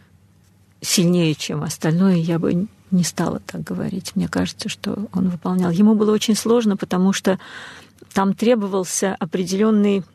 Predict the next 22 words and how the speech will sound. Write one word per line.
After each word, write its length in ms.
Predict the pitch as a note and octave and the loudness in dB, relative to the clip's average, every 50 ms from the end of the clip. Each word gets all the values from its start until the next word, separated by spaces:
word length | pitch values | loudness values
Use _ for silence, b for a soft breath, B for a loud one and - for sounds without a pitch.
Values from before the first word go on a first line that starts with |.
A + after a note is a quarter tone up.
| _ _ _ _ - | _ _ _ _ 2
ритм, 460 | F3+ F3+ A3 B3+ C#4 - - F#3+ F#3+ - - | 4 4 6 4 4 2 0 -2 -2 -2 -4
определённая 720 | F3+ D#3+ - F#3 E3 F3+ F#3+ G#3 A3+ A#3 A3 G#3 G3 F#3+ | -4 -2 -2 0 0 2 2 4 4 4 4 4 4 4
манера 640 | F#3 F#3+ F#3+ F#3+ G3+ A3+ B3 A#3+ A3 G3+ F#3+ F3+ E3 b b b b b b b b b b b _ _ _ | 2 4 4 4 4 4 4 4 2 0 -2 -4 -6 b b b b b b b b b b b _ _ _
чтения, 720 | - - - - - A3 G3+ F#3 E3 D#3 D#3 D3+ D#3 D#3 - _ _ _ _ _ _ _ _ | -6 -6 -4 0 2 2 2 2 2 0 0 -2 -4 -6 -8 _ _ _ _ _ _ _ _
которые 380 | - F3 E3 - F#3+ F#3 F3+ E3+ | -4 -2 0 2 2 2 2 2
от 100 | D#3+ - | 0 0
него 300 | F#3 F3 E3 G3+ G#3 - | -2 0 0 0 -2 -2
требовали 720 | - G#3 G#3 A3 F#3+ G3 F#3 F#3 F#3 F3 F3 F3 E3 - _ | -2 -2 -2 0 0 -2 -2 -2 -4 -4 -4 -4 -6 -6 _
те, 260 | - - A3 G#3+ A3+ | 0 2 4 4 2
кто, 420 | - - - - F#3 F3+ F3 E3 D#3+ b b b b b b b b b b b _ _ _ - - - | 0 -6 -2 2 2 2 2 2 -2 b b b b b b b b b b b _ _ _ -18 -4 -2
ну, 200 | F3+ F3+ F3+ D#3 | 0 0 0 0
хотел, 340 | - - E3 - B3 A#3 | 0 -2 0 0 0 0
чтобы 280 | A3 - - F3+ E3+ F#3+ | 0 -2 -4 -2 0 0
это 320 | F#3+ - - F#3 F3+ - - | 0 0 0 0 0 0 -4
соответствовало 640 | - - F#3 E3 - F#3+ G3 - - - F3+ F3 F3 | -4 -4 -4 -2 -2 -2 -4 -4 -4 -2 -2 -2 -2
определённым 540 | D#3+ - E3+ D3+ E3 F3+ F3+ F3 E3 E3 D#3 | -2 -2 -2 0 0 2 2 2 0 0 -2
канонам. 540 | - F3+ F3 E3 D#3+ D3 D3+ D3+ E3+ F3+ - _ b b b b b b b b b b b b _ _ _ | -2 -2 0 0 0 -2 -2 -4 -6 -8 -10 _ b b b b b b b b b b b b _ _ _
И 260 | - F3+ E3+ E3+ - - _ _ _ | 0 0 0 0 -2 -6 _ _ _
это 220 | - G#3 G#3+ - F#3 | -2 -2 -2 -2 -2
ему 280 | F3 F#3 F3 E3+ F3 | -2 -2 -2 -2 -2
было 200 | E3+ G3 F#3 F#3 | 0 0 0 2
непросто, 720 | F#3+ F#3+ G3+ G#3 - - D3 - - - - - - F3+ | 2 2 0 0 0 -2 -4 -4 -4 -10 -14 -16 -18 -20